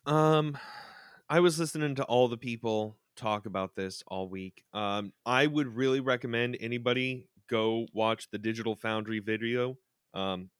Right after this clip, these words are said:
I would say that all the time, more and more, because every time I watch their videos, they're so comprehensive and good. Like, I don't understand all the Spec World stuff. They make it understandable a lot of the time, or at least I,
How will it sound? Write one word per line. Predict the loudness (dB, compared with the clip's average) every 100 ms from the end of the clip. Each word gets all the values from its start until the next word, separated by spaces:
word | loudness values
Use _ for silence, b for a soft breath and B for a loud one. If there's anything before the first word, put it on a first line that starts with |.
| -6
I | -4
would | -4 -6
say | -2 0
that | 0 2
all | 2 2
the | 0
time, | -2 0 0
more | 0 -2
and | -2
more, | 0 0 0
because | -6 -10
every | -6 -6
time | -6 -4
I | -2
watch | 0 -2 -2
their | -2
videos, | -2 -2 -2
they're | -4 -8
so | -6 -4 -2
comprehensive | -4 -8 -6 -6 -6 -6 -6
and | -6 -4
good. | -4 -2
Like, | -4 -6 b b b _
I | 4
don't | 6 2
understand | -2 -4 -4 -2
all | 0 0
the | -2
Spec | -4 -4 -2 -2
World | -2 -2
stuff. | -4 0 0 -2 b b b b
They | -4 0 2 0 -2 -8 _
make | -4 -2 -2 0
it | -2 -2 _
understandable | -2 2 0 0 -4 -2 0 2 0 0
a | 0
lot | 2 2
of | -2
the | -6
time, | -4 -2 -2 -2
or | -2 -2
at | -4
least | -4 -6 -6 -10 -16 -8
I, | -6